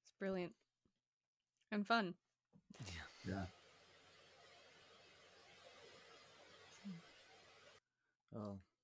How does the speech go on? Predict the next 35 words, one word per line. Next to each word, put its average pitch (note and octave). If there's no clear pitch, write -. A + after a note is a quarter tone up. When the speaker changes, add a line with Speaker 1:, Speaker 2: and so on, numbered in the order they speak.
Speaker 1:
Yeah, F#3+
did F#3+
you G#3
Speaker 2:
leave G#3
Speaker 1:
have -
Speaker 2:
it A3
there? A#2
Speaker 1:
Yeah, A3
that G3
was, A3
it G#3
seems A3
like G#3
a F3
Speaker 2:
Good A#2+
place B2
Speaker 1:
great G3+
Speaker 2:
to G2+
Speaker 1:
place A3+
to F3+
wrap G3
up. G3+
Like, G3+
where A#3
can A#3+
people G#3
find F#3+
you? E3+
And E3+
we E3+
can E3+
put -
your D#3
information E3
in D#3